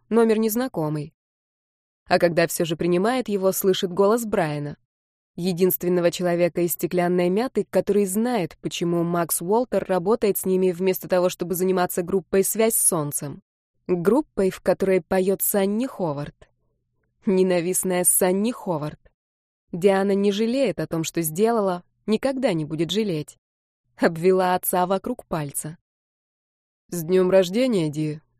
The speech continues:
говорит Брайан тихо, и она слабо улыбается. Не забыл. Для неё это важно. «Спасибо»,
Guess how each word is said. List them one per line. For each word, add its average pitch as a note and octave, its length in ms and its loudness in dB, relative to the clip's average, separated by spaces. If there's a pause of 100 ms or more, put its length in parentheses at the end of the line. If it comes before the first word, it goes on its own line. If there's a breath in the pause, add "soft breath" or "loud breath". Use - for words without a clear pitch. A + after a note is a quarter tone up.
говорит E3+ 440 2
Брайан E3 340 -2
тихо, G3 380 -4
и - 240 -4
она F3+ 260 0
слабо F3+ 300 0
улыбается. F#3+ 840 -2 (300)
Не G3+ 220 0
забыл. F#3+ 560 -6 (400)
Для G3 260 2
неё G3 300 2
это G#3+ 260 -2
важно. D3+ 480 -6 (1300)
«Спасибо», F#3+ 800 -2